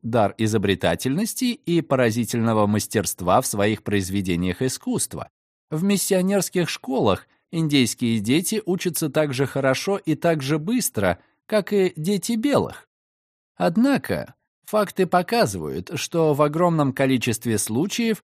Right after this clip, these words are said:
первобытное мышление отличается от нашего. Оно совершенно иначе ориентировано. Там, где мы ищем вторичные причины, устойчивые предшествующие моменты, антецеденты,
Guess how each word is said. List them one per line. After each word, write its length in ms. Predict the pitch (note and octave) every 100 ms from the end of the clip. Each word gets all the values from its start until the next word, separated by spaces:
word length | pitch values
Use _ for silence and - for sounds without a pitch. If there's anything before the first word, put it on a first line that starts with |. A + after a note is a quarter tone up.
| _ -
первобытное 720 | G3+ G3+ G3+ G#3 G3 F#3+ F#3+
мышление 540 | G3+ - B3 A3+ F#3+
отличается 840 | - D#3+ F3+ F3+ A3+ F#3+ D#2 - F2+
от 120 | -
нашего. 440 | E2 - G2+ G2+ _ _ _ -
Оно 320 | D3+ E3 D#3+
совершенно 720 | - D3+ D#3+ - G3+ F#3+ F#3+
иначе 720 | - F3 F#3 B3 B3 - G#2+
ориентировано. 840 | F#2+ G#2+ A2+ - G2+ F#2 G2+ G#2+ - _ _ -
Там, 280 | C4 A3+ G3
где 380 | D#3 E3+ E3+ D3+
мы 200 | D#3+ C#3
ищем 460 | G#2 G#2 - B2+
вторичные 680 | - B2 G#2+ F2+ - G#2 A2
причины, 640 | G#2+ G2 - A#2 F3 B3 - _
устойчивые 840 | G#3 G#3 - F3 D3 - G#3 G#3+ G3+
предшествующие 920 | F3+ E3 - D#3 - B2 A#2 - B2+
моменты, 720 | G2+ F2+ D#2 F#2+ F3+ F#3 F3 - _ _
антецеденты, 1120 | D3+ D#3 D#3+ D#3 - F#3 F3 F3+ D#3+ E3 D#3+